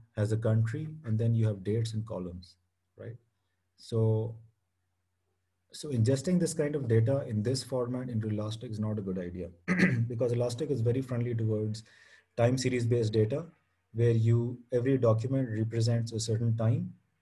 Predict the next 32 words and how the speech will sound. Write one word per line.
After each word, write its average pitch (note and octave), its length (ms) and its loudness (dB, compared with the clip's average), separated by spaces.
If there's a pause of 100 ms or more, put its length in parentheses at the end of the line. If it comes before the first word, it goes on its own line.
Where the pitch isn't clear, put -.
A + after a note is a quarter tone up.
(200)
rather A2 260 4
than, A2 680 0 (200)
um, G2+ 680 -6 (420)
one B2 220 4
document A2+ 640 4
with G2+ 160 -6
a G2+ 40 -6
bunch G#2+ 260 -2
of A2+ 160 -4 (100)
times G#2 640 -8 (280)
inside G2 340 -8
that, F#2 180 -12
because G#2 300 -8
every A#2+ 160 -2
time B2+ 140 -4
you A#2 60 -6
get A2+ 140 2
a A2 40 2
new B2+ 180 0
time, A#2+ 280 -6
you A2+ 80 0
will A2 100 0
have G2+ 200 -10
to A2 160 -16
modify G#2 360 -2
an G2 100 -2
existing F#2+ 460 -12
document. F#2 440 -18 (680)
So C#3+ 180 -8
it's, B2+ 300 -6
it's - 160 -12
not C#3+ 160 0